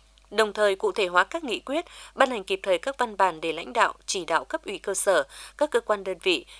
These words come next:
triển khai thực hiện toàn diện các nhiệm vụ chính trị của địa phương. Bên cạnh đó, Đảng bộ huyện còn định hướng nội dung, xác định các nhiệm vụ trọng tâm để tập trung lãnh đạo,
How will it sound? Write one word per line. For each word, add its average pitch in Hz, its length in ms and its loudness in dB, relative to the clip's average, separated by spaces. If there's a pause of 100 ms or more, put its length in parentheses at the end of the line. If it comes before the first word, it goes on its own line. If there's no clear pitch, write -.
triển 185 220 0
khai 233 160 -4
thực 190 140 -8
hiện 185 240 -2
toàn 170 280 2
diện 185 240 0
các 269 120 -6
nhiệm 202 140 -10
vụ - 220 -4
chính 160 180 -8
trị 185 140 -8
của 180 120 -12
địa 160 160 -8
phương. 196 220 2 (1080)
Bên 285 140 4
cạnh 180 180 2
đó, 190 260 4 (200)
Đảng 220 180 4
bộ 175 120 -2
huyện 196 200 -2
còn 185 200 0
định 175 160 -6
hướng 185 180 -6
nội 247 180 -6
dung, 240 320 0
xác - 220 -6
định 147 120 -6
các 247 120 -8
nhiệm 208 180 -8
vụ - 180 -6
trọng - 260 -6
tâm 214 300 2
để 180 160 -6
tập - 180 -8
trung 202 160 -12
lãnh 196 200 -8
đạo, 202 180 -2